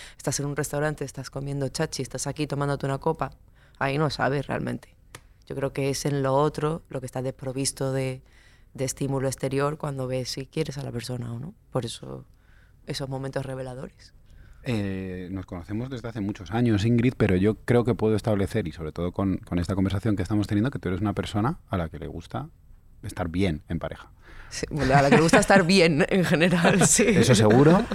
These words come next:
Speaker 2: pero lo otro es tú, eh, estarías a gusto con una pareja que te completara.
Speaker 1: Sí.
Speaker 2: Que no tiene que ser para siempre. Hay gente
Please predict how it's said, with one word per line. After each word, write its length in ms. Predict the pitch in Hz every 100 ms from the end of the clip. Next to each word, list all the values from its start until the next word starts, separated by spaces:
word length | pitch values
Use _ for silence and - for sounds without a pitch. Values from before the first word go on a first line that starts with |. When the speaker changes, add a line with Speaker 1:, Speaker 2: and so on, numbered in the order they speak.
| 92
Speaker 2:
pero 180 | 110
lo 120 | 101 104
otro 320 | 120 165 180
es 260 | 123 110 - - -
tú, 220 | 110 113 -
eh, 480 | - 98 90 82 78 - - - - - 101 95 - -
estarías 460 | 87 - 90 95 90
a 60 |
gusto 320 | 87 101 123
con 160 | 107 85
una 200 | 85 82
pareja 380 | 82 82 - 95
que 120 | 87
te 140 | 82
completara. 480 | 80 73 - - - -
Speaker 1:
Sí. 340 | - 175 147 180 190 185 - - -
Speaker 2:
Que 100 | 98
no 100 | 87
tiene 180 | 87
que 80 | 82
ser 200 | - 87
para 200 | 85 80
siempre. 440 | 76 82 80 - - - _ -
Hay 120 | 113
gente 420 | - 139 110 147